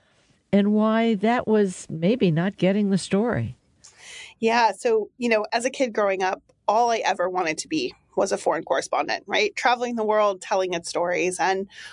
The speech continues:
Speaker 2: when I got that opportunity, I was really <laughs> young. I was in my early twenties, and I was in Nepal,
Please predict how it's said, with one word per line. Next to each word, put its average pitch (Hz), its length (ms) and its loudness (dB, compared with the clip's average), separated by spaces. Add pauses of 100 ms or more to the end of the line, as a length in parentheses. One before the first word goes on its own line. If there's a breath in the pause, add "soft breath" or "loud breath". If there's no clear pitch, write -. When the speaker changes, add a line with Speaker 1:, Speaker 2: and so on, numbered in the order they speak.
Speaker 2:
when 233 160 2
I 214 80 2
got 247 300 -2
that 220 160 2
opportunity, 190 760 0
I 180 200 2
was 190 520 -2 (260)
really 226 200 2
<laughs> - 0 -
young. 233 320 2
I 196 100 0
was 185 140 -2
in 202 80 -2
my 202 100 0
early 190 240 0
twenties, 185 480 -2
and 185 100 0
I 175 80 2
was 175 140 -4
in 196 140 0
Nepal, 202 580 0